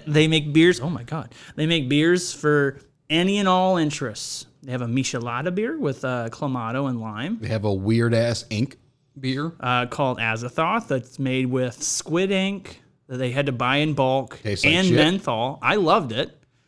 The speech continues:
Speaker 1: Um, they have a pickle beer that's a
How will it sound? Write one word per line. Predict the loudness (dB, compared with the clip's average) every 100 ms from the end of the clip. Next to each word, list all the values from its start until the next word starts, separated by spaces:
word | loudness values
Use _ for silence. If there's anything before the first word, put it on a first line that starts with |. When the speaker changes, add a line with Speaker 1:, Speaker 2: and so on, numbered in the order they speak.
| _ _ _ -2
Speaker 1:
Um, | 0 0 -2 -4 -4
they | -2 -2
have | 0 0 -2
a | -2
pickle | -2 0 2
beer | 2
that's | 2
a | -2